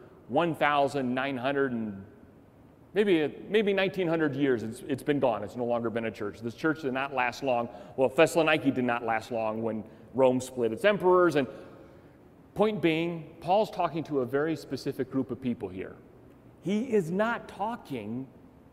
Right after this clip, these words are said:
to Calvary Church in Pueblo, Colorado in twenty twenty. He's not naming names. He's not looking out here and saying,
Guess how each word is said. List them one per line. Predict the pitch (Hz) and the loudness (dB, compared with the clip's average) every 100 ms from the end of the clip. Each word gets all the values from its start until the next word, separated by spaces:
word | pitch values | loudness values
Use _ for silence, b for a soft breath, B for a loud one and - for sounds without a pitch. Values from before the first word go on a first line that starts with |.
| - - - - - - | -20 -20 -20 -20 -20 -4
to | 147 139 | -2 -2
Calvary | - 139 147 147 143 160 151 | -4 -4 -2 -2 -4 -8 -8
Church | - 131 123 123 | -8 -4 -4 -4
in | 127 117 | -10 -10
Pueblo, | - 117 117 120 | -6 -6 -4 -6
Colorado | 113 113 110 110 110 107 | -4 -4 -4 -4 -4 -4
in | 104 | -8
twenty | - 107 104 | -8 -8 -8
twenty. | - 98 80 - - - - - B B B | -10 -12 -12 -20 -20 -20 -20 -20 B B B
He's | 175 180 | 0 2
not | 170 190 214 | 4 2 2
naming | 165 170 165 156 143 | 0 2 2 2 2
names. | 143 127 98 87 - B | 0 -2 -6 -14 -18 B
He's | - 214 | 0 2
not | 226 202 | 4 2
looking | 196 196 180 165 | 4 4 4 2
out | 170 143 | 2 2
here | 160 | 0
and | 147 | 0
saying, | 135 160 147 143 | 0 2 4 2